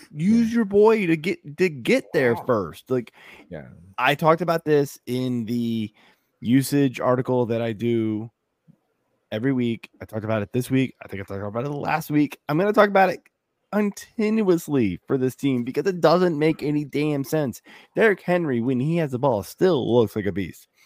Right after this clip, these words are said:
Speaker 1: He's still massive. People still can't tackle him. I'm sorry. Get the, get this man the ball. But right now, it's, it's Swift. Like,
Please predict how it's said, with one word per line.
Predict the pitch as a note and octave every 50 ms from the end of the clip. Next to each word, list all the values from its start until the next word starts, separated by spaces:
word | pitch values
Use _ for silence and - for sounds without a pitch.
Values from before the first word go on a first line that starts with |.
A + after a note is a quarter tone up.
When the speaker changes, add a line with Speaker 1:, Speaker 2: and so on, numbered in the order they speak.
| _ _ _ _
Speaker 1:
He's | - F3 F3+ D#3 -
still | - - F3+ F3 D3+
massive. | C3 B2 A#2+ A#2 A#2 A#2 - - A2+ G#2+ G#2 G2+ _ _ - - _ _ _ _ _ _ -
People | - F#3+ F#3+ F#3+
still | - - D#3+ C#3+
can't | - C#3 C3 A2+
tackle | - C#3 A#2+ A2+ G#2 - G#2+ A2
him. | G#2+ G#2+ G2+ F#2+ F#2+ _ _ _ _ _ _ _ _ _ _ _ _ _ -
I'm | C3 B2+ B2+ A2+
sorry. | - - E2+ D#2+ D#2 D#2 D#2+ D#2 _ _ _ -
Get | C#3+ C#3
the, | D3 C3 A#2 D#3+ D#3 C#3+ _ _ _ _ _ -
get | D3 D3+
this | E3+ D#3+ C3+
man | D3 C#3+ C#3 B2
the | G#2+
ball. | F2+ A2 G2+ F#2 F2+ E2+ D#2+ - - - _ _ _ _ _ _ _ _ _ _ _ _ _ _ _ _ _ _ _
But | - B2
right | A#2 C3+ D3+ D3+
now, | D3 D3+ D#3+ F3 F#3
it's, | F3+ D#3+ - - -
it's | A2 B2+ D3 C#3 - -
Swift. | - - B2 D#3 G#3+ A#3+ G3+ - - - - - _ -
Like, | A#2 A#2+ A2+